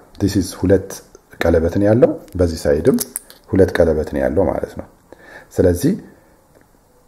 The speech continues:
ወይ አዳፕተር ያስፈልጋችኋል ወይም ደግሞ ሌላ ኬብል ያስፈልጋችኋል ማለት ነው፣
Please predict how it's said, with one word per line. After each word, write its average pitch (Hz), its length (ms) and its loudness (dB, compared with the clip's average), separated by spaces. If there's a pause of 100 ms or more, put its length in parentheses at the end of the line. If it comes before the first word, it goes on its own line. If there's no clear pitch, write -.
(140)
ወይ 98 160 4
አዳፕተር 101 480 6
ያስፈልጋችኋል 107 800 4
ወይም 92 240 2
ደግሞ 98 260 4 (1120)
ሌላ 98 320 4
ኬብል 101 260 2
ያስፈልጋችኋል 73 800 0
ማለት - 300 -6
ነው፣ - 120 -10